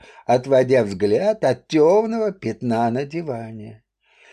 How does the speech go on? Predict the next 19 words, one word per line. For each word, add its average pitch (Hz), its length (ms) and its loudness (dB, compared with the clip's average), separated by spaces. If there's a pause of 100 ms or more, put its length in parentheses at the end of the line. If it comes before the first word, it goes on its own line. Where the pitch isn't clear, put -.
(160)
Везде 135 380 2
валяются 135 580 2
пивные 113 480 -2
банки 143 600 0
и 123 100 0
бутылки 135 720 -2
из-под 202 320 -2
алкоголя, 196 720 0 (240)
пустые 190 360 -4
пакеты 131 540 2
от 113 140 2
закусок 160 960 -4 (240)
и 180 200 -10 (140)
прочая 127 680 0
дрянь. 101 640 -2 (800)
"Я 107 580 2
тебя 117 760 -2
не 117 240 -6
приглашал", — 170 1500 0